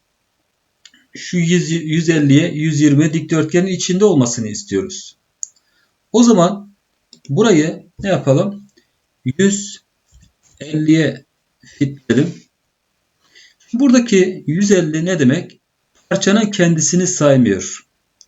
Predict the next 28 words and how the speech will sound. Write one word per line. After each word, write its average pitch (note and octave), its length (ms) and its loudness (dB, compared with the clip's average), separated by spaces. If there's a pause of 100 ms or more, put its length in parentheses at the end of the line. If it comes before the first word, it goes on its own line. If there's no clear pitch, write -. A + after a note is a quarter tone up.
(140)
Dikkat A#2+ 280 -4
edersek C3+ 560 -2 (480)
yüz A#2+ 160 -2
elli D3 260 2
dediğim C#3+ 320 4
halde B2 480 0 (360)
normalde D3+ 520 2
burası D3+ 520 -2 (480)
yüz C3+ 220 -2
elli, B2+ 540 2 (180)
beş C#3 380 0
buradan B2+ 340 2
gitti, A#2 220 -2
on C#3 180 2
beş, D3 220 0
yüz C#3+ 160 0
yetmiş D#3+ 380 0
falan D3+ 440 0
olmuş, G#2 460 -4
ol-, G#2 380 -4
oldu. F#2 420 -2 (180)
Yüz G2+ 180 -8
yetmiş A#2+ 340 -2
oldu F#2 240 -8
burası. - 320 -16 (720)
O E3+ 80 0
zaman F#3+ 320 2
ben G3+ 320 -2